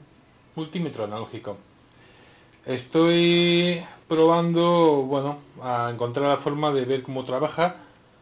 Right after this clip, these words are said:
de forma básica. Si os dais cuenta, estoy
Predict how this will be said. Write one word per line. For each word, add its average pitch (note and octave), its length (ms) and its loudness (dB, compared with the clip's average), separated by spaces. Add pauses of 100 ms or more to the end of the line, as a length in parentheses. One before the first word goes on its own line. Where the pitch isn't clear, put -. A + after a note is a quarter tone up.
(320)
de A#2+ 120 -10
forma C3 420 -2
básica. D3 560 -4 (200)
Si B2+ 60 -10
os A2+ 80 -6
dais B2+ 200 -4
cuenta, D3+ 340 -2
estoy C3+ 640 -6